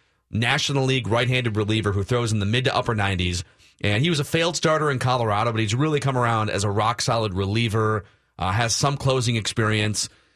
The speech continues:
Uh, last year, he struck out a batter per inning and had a two point six one E R A for, uh, three different teams, actually, in the National League. And also, Alex Cobb, coming off surgery, kind of a redemption season last year for him,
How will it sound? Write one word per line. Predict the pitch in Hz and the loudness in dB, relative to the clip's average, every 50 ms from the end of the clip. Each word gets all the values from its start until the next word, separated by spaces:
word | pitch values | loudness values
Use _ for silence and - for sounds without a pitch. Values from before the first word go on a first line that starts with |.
| _ _ - | _ _ -4
Uh, | - 85 87 92 | -2 -2 0 0
last | 120 143 160 170 151 - - | 2 2 2 0 -2 -2 -2
year, | 151 156 165 | 0 0 0
he | 156 143 156 | 0 0 -2
struck | 135 - - 147 123 - | 0 0 0 0 2 2
out | 139 135 135 - | 2 0 0 -2
a | - | -2
batter | 110 101 123 131 151 160 147 | 0 2 2 2 2 0 0
per | - 147 135 | 0 0 0
inning | 107 120 127 143 143 | 0 0 0 0 0
and | 127 | 0
had | 120 110 | 0 0
a | 104 | -2
two | - - - 156 | -4 -2 -4 -4
point | - - 160 151 139 110 | 0 0 0 0 0 -2
six | - - - 147 - - - | -2 -2 -2 -2 -2 -2 0
one | 135 135 131 131 - | 0 0 0 0 0
E | 95 117 117 | 0 0 2
R | 110 101 98 | 2 2 0
A | 98 98 90 85 85 82 - _ _ _ _ _ _ | 0 0 0 -2 -4 -4 -8 _ _ _ _ _ _
for, | - - - 107 98 98 95 | -14 -4 -2 0 0 2 0
uh, | 95 | -2
three | 92 - - 160 170 147 | -2 -2 0 0 0 2
different | 113 147 - - 135 110 - | 0 0 0 0 -2 0 0
teams, | 107 98 92 87 85 | 0 0 0 0 0
actually, | 95 92 92 - - 90 92 90 78 | -2 -2 -2 -2 -2 -2 0 0 0
in | 92 | 0
the | 95 90 | 0 0
National | 87 85 87 92 - 87 78 | -2 -2 -2 -2 -2 -4 -4
League. | 78 80 80 82 95 - - - - - _ _ | -4 -6 -6 -8 -8 -10 -14 -20 -20 -20 _ _
And | 110 123 | 0 0
also, | 143 175 202 - - 233 233 233 214 - | 2 2 2 0 0 0 0 -2 -2 0
Alex | 147 147 170 190 202 - - | 0 2 2 0 0 -2 -4
Cobb, | - - - 165 175 165 127 101 98 95 | -4 -2 0 2 2 2 0 0 -2 -2
coming | - 139 143 139 | -2 -2 0 0
off | 139 135 139 139 131 - - - | 2 0 0 0 -2 -6 -8 -8
surgery, | - - 143 139 151 127 123 113 107 | -2 0 0 0 2 0 0 0 0
kind | 101 127 135 | 0 0 0
of | 143 127 | 0 0
a | |
redemption | 113 104 104 95 113 123 131 - - 123 113 | 0 0 0 0 -2 -2 -2 -2 -4 -2 -2
season | - 117 110 98 104 98 | 0 0 0 0 0 0
last | 95 92 95 92 - - | 0 0 0 -2 -2 -2
year | 104 98 | -2 -2
for | - - 90 | -2 -2 0
him, | 104 131 131 127 131 | 0 0 0 0 -2